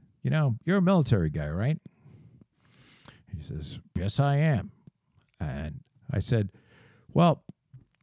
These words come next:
I guess you didn't learn a lot in the military because you have absolutely no fucking honor. You're a, you're a fucking low-life piece of shit. You came in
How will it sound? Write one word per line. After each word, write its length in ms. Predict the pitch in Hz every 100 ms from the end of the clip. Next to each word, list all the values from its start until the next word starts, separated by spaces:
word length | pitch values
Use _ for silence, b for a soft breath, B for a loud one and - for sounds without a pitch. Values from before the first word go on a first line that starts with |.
| - 120
I 100 | 143
guess 200 | 196 190
you 80 |
didn't 220 | 165 151 139
learn 200 | 143 131
a 60 |
lot 240 | 107 98 76
in 60 |
the 60 | 87
military 580 | 92 90 80 101 104 101
because 400 | - - 82 95
you 80 |
have 160 | 87 87 -
absolutely 540 | 107 110 110 107 104
no 160 | 98 92
fucking 480 | - 117 104 92 92
honor. 400 | 90 87 71 - _ _ - - _ _ _ _ _
You're 260 | - 98 82
a, 40 | 82
you're 580 | 90 101 - 101 95
a 60 | 85
fucking 680 | - 113 104 98 82 78 - _
low-life 840 | 92 101 123 127 127 120 113 95 - -
piece 260 | 107 95
of 60 | -
shit. 540 | - - 98 90 - - - - b b b b b b
You 160 | 110 139
came 380 | - 143 135 123
in 360 | 117 110 101